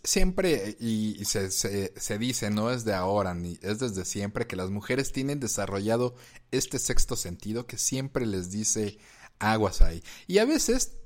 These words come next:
¿no? También, últimamente, pues, como que muchas mujeres tratan de no hacerle caso. Entonces, chicas, escúchense, si sienten ese, ¿no? Si tienen ese presentimiento, si sienten eso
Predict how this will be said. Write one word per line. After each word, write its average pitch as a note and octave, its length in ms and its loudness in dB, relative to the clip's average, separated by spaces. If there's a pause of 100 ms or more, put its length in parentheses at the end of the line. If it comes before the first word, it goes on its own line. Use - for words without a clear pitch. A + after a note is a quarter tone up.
(140)
¿no? D3+ 240 -4
También, A#2+ 720 0
últimamente, B2 640 -4
pues, B2 180 -8
como B2 200 -6
que C3 120 -6
muchas E3 480 -2
mujeres C#3+ 320 -2
tratan C#3+ 320 -2
de A#2 100 2
no B2+ 160 0
hacerle A#2+ 440 4
caso. F#2 260 -4
Entonces, A#2+ 540 0 (480)
chicas, D3+ 360 2
escúchense, B2+ 800 4
si G#2+ 200 -2
sienten B2+ 500 2
ese, G#2+ 540 2 (260)
¿no? C#3 240 2
Si A#2 140 -4
tienen C3 300 0
ese B2 340 6
presentimiento, A2 1040 0
si G#2 160 -6
sienten A2+ 420 0
eso G#2 540 0